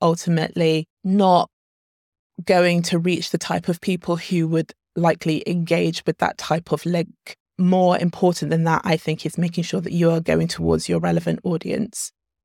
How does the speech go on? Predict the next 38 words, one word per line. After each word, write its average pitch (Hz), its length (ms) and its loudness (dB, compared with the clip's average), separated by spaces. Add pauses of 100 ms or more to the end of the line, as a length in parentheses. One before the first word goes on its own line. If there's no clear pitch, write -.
(160)
So - 140 -2
something 175 360 0
that 156 140 0 (200)
we've, 165 420 0 (720)
like, 165 200 -4
at - 140 0
Seeker 165 680 0 (280)
has - 160 -4
been 156 300 -2
drilled 165 240 0
into 165 200 -2
me 156 80 -4
from 156 180 -6
the 156 60 -4
very 165 240 0
beginning 170 540 -2
<laughs> - 80 -4
is 175 180 2
that 165 360 2 (180)
even 175 640 2
if 170 160 -2
a 165 60 0
site 160 340 2
has 170 260 -2
low 160 260 0
r-, 170 80 -8 (200)
metrics - 540 -4
and 156 120 -2
it 151 120 -4
is - 340 -4 (380)
really, 170 340 2
really 160 260 0
relevant, 156 640 -2
for - 240 -2
instance, 151 440 -4
if - 160 -6
you 170 180 4
are 156 380 4